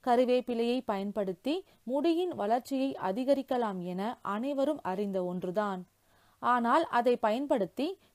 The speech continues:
கரும்புள்ளிகளை முற்றிலுமாக மறைக்கலாம். கறிவேப்பிலையை நீரில் போட்டு கொதிக்க வைத்து அத்துடன் சிறிது மஞ்சள் தூள் சேர்த்து கிடைக்கும் நீரினால் முகத்தை கழுவினால் கரும்புள்ளிகள் முற்றிலும் மறையும்.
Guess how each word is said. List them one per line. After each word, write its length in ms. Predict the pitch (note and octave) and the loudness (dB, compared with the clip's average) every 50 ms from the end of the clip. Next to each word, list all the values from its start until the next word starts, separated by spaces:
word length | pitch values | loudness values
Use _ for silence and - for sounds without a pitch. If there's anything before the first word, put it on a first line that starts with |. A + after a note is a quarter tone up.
| _ - | _ -2
கரும்புள்ளிகளை 840 | B3+ B3+ D4 E4 E4+ D#4+ E4 C#4+ C4+ C4+ A#3+ A#3+ A3 A3+ C4+ C4+ | 0 2 2 2 2 2 2 2 2 2 4 4 4 4 2 0
முற்றிலுமாக 800 | G3+ G3+ G#3+ G#3+ - - D4+ C#4 C#4 B3+ A#3 A3 G#3 G#3+ C#4+ D#4+ | -2 -6 -6 -6 -4 -2 -2 0 0 0 0 -2 0 0 -2 -2
மறைக்கலாம். 680 | C#4 A3 G3 F#3+ F#3 F3+ - G3+ G#3+ A3 G#3+ G3 F3+ F3+ - _ _ _ _ _ _ _ _ _ _ - | -2 -2 -2 -4 -4 -4 -4 -2 0 0 0 0 -2 -6 -10 _ _ _ _ _ _ _ _ _ _ 0
கறிவேப்பிலையை 840 | C4+ B3+ C4+ C#4+ C4+ C#4 C#4 C#4 - A#3+ G#3 G3+ G3 F#3 A#3 D#4+ - | 4 4 4 6 4 4 2 2 0 -2 0 2 2 2 2 2 0
நீரில் 540 | - G3+ G#3+ A3+ B3 C#4 D4+ C#4+ D#4+ D4+ C#4 | -2 -4 -4 -2 -2 0 2 2 0 0 0
போட்டு 340 | - B3+ A#3+ A3 - D4 D4+ | 0 0 0 0 0 -4 -2
கொதிக்க 380 | - A#3 G3+ A#3 A3+ - C4+ B3 | -2 -2 -4 -4 -2 -2 -2 0
வைத்து 460 | G#3 F#3+ E3+ E3 _ G#3+ C#4 F4 F4 - - _ _ | 0 0 -2 -2 _ 2 2 2 0 -6 -18 _ _
அத்துடன் 540 | - - B3+ C4+ - - D4 A#3+ D#4 F4 F4+ | -2 -2 -2 0 0 0 2 2 2 2 0
சிறிது 380 | - - C4 A3+ A#3+ G#3 A#3 A3+ | -2 -4 -2 -2 -2 -2 -2 -2
மஞ்சள் 480 | G#3 G3+ G#3 G#3+ A3 G#3 D4 C#4+ C4+ | -2 -2 -2 -2 2 2 2 2 2
தூள் 180 | - C4+ B3+ B3 | 0 -2 -2 -2
சேர்த்து 520 | - - G#3+ G3+ G3+ F#3+ _ - B3 B3 | -2 -2 -2 -2 -2 -4 _ -4 -4 -4
கிடைக்கும் 580 | - - G#3+ G#3+ A3+ - - B3 A#3+ A3 G3 G3 | -2 -4 -4 -4 -4 -4 -4 -6 -4 -4 -4 -4
நீரினால் 540 | G3+ G#3+ G#3+ G#3+ G3 F3+ F3 F#3 A#3+ D#4 - _ _ _ _ _ | -4 -2 -2 -2 -4 -2 -2 0 -2 -2 -4 _ _ _ _ _
முகத்தை 520 | - A3+ B3 A#3+ D#4+ D#4+ - - D#4+ D#4+ D#4 | -6 -4 2 2 2 2 2 0 0 0 0
கழுவினால் 640 | - A#3 G#3 G#3 G#3 G3+ G3+ G3 G3 G#3 B3+ C4+ - | 0 0 0 0 -2 -2 -2 -2 0 0 -2 -2 -2
கரும்புள்ளிகள் 760 | - A#3+ A3+ C#4+ D4+ D4+ C#4+ C#4 A#3 G#3 G3 F3+ A3 C#4 D4+ | -2 0 2 2 0 0 0 -2 0 -2 0 0 0 0 0
முற்றிலும் 560 | A#3+ G3+ G#3 A3+ - - D4+ D4+ C#4 A#3 F#3 E3 | -2 -4 -6 -6 -4 -4 -2 -2 -2 -4 -4 -6
மறையும். 640 | E3 F3 F#3 G3+ G3+ G#3 A#3 A3+ G#3 F#3 F#3 F#3 | -6 -4 -2 -2 -2 0 -2 -2 -2 -4 -8 -12